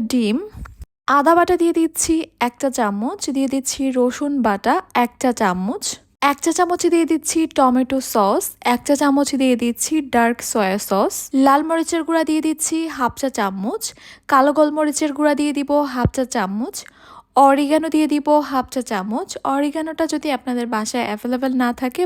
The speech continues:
বাদ দিতে পারেন। লবণ দিয়ে দিচ্ছি ওয়ান ফোর্থ টিস্পুন, ওয়ান ফোর্থ টিস্পুন দিয়ে দিব টেস্টিং সল্ট। টেস্টিং সল্টটা কিন্তু আপনারা চাইলে অবশ্যই বাদ দিতে পারেন যদি আপনারা পছন্দ না করেন। বাস এই তো, এই একটু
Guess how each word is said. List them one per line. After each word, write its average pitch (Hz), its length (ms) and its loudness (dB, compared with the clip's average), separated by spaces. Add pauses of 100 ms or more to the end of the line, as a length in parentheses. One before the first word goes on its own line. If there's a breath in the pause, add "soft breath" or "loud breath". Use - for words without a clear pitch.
বাদ 220 120 0 (100)
দিতে 220 240 -4
পারেন। 202 240 0 (300)
লবণ 269 300 4
দিয়ে 320 180 2
দিচ্ছি - 280 0 (180)
ওয়ান 254 160 2 (100)
ফোর্থ 269 200 0 (100)
টিস্পুন, 277 480 -2 (140)
ওয়ান 240 220 2
ফোর্থ 254 180 0 (100)
টিস্পুন 254 400 0 (100)
দিয়ে 254 160 2
দিব 247 120 0 (160)
টেস্টিং 233 380 -4 (140)
সল্ট। 220 280 -2 (460 loud breath)
টেস্টিং 311 360 2 (120)
সল্টটা 311 380 4
কিন্তু 320 180 -2 (180)
আপনারা 254 320 2
চাইলে 269 200 2 (200)
অবশ্যই 247 460 0
বাদ 226 200 4
দিতে 233 240 0
পারেন 233 180 0 (140)
যদি 240 240 2
আপনারা 220 280 -2
পছন্দ 233 320 2 (160)
না 196 60 0 (140)
করেন। 208 240 2 (380)
বাস 381 180 6 (200)
এই 294 160 0
তো, 359 80 4 (240)
এই 330 80 2 (100)
একটু - 200 -4